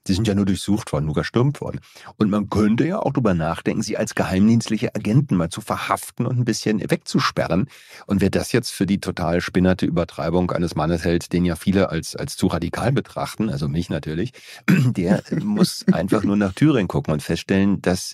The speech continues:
Speaker 1: er vielleicht den Sinn für die Realität schon lange verloren hat und die Radikalität hinter ihm steht und nicht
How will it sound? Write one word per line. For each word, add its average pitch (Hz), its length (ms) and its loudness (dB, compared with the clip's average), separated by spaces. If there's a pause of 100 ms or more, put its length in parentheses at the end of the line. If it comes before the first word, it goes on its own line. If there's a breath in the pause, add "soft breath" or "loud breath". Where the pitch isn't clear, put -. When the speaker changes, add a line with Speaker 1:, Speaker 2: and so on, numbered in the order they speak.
Speaker 1:
er 85 140 2
vielleicht - 540 0
den 87 120 4
Sinn 87 300 4
für 85 140 -4
die 87 60 2
Realität 90 400 0
schon 80 100 0
lange 78 200 -2
verloren 76 400 0
hat 82 140 -2
und 82 140 2
die 87 60 4
Radikalität 85 680 0
hinter 120 280 2
ihm 69 100 0
steht - 300 -2
und 85 240 2
nicht 82 260 -2